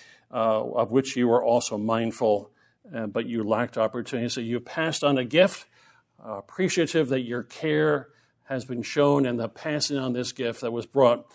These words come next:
uh, from Philippi down to, uh, Paul in Rome, uh, from the believers at, in, in the church at Philippi. So he's speaking to them about,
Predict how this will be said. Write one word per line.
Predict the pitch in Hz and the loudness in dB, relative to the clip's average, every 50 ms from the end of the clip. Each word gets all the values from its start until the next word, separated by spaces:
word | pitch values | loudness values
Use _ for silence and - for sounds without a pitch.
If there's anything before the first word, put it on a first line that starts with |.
| - - - - _ _ _ | -20 -20 -20 -20 _ _ _
uh, | - 113 110 | -4 -2 -2
from | - - 117 113 107 | 0 0 -2 -2 0
Philippi | - 160 156 139 127 127 135 127 117 110 110 113 - | 4 6 8 8 8 8 8 6 6 4 2 -2 -4
down | - 123 117 117 113 113 113 | -2 0 0 0 0 -2 -4
to, | - - 127 117 110 110 113 - - - | -4 -4 -4 -4 -4 -4 -6 -10 -14 -12
uh, | - 120 117 | -12 -10 -10
Paul | - - - 151 135 135 131 123 127 | -12 -2 2 6 6 6 6 4 0
in | 123 117 117 | -2 -4 -2
Rome, | 120 131 127 123 117 113 110 110 110 - _ _ _ _ _ _ _ _ - | 2 4 4 4 4 2 0 -4 -8 -10 _ _ _ _ _ _ _ _ -10
uh, | - 110 107 107 | -6 -4 -4 -4
from | - - 139 131 123 | -4 -2 -2 0 0
the | 117 113 | 0 -2
believers | 101 117 113 123 127 123 110 107 110 110 104 - - - _ _ _ _ _ _ _ _ _ | -2 -2 -2 0 0 0 -2 -2 -4 -6 -6 -8 -10 -12 _ _ _ _ _ _ _ _ _
at, | - 123 113 107 110 - _ _ _ _ - - | -8 -6 -6 -6 -6 -8 _ _ _ _ -20 -18
in, | - 131 117 120 - | -14 -12 -12 -12 -12
in | 123 110 104 | -14 -14 -14
the | 113 107 | -14 -14
church | - - 120 110 107 - | -10 -6 -4 -4 -4 -6
at | - - - 123 120 | -6 -6 -4 -4 -4
Philippi. | - - 143 135 131 123 131 - 120 110 101 95 90 85 - _ _ _ - - - - | -2 0 2 4 4 4 4 4 4 4 2 0 -4 -8 -14 _ _ _ -20 -20 -20 -6
So | - - 185 | 0 2 4
he's | 160 196 202 165 | 4 6 4 4
speaking | - - - 214 233 226 - 294 247 220 | 4 2 2 2 0 2 4 4 4 6
to | - 214 190 | 6 6 6
them | 165 180 170 175 175 180 - | 6 6 4 4 2 0 -2
about, | 147 147 135 117 135 127 131 139 - - | -4 -6 -4 -2 -2 -2 0 -2 -4 -6